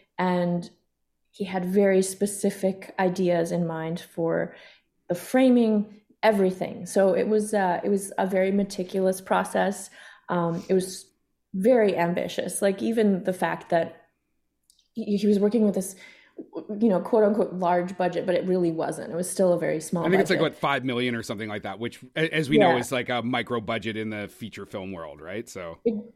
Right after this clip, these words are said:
Speaker 1: exactly. But for Indigenous film, that, at the time, it was considered a big deal. Um, and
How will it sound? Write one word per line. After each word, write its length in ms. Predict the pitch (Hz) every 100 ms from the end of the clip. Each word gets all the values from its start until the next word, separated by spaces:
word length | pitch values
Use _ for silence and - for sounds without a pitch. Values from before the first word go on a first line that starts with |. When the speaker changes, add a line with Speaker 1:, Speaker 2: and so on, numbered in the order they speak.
| _ -
Speaker 1:
exactly. 580 | 220 226 214 214 202 175
But 180 | 180
for 140 | - 208
Indigenous 600 | 196 202 214 214 202 202
film, 260 | 202 175 175
that, 300 | 170 - -
at 120 | 180
the 80 | 180
time, 340 | 175 196 180
it 80 | 165
was 140 | 156 165
considered 500 | 208 185 175 170 165
a 60 |
big 240 | 165 156 -
deal. 380 | 156 143 156 - - - -
Um, 460 | 185 175 170 165 170 - 190
and 540 | 180 180 175 170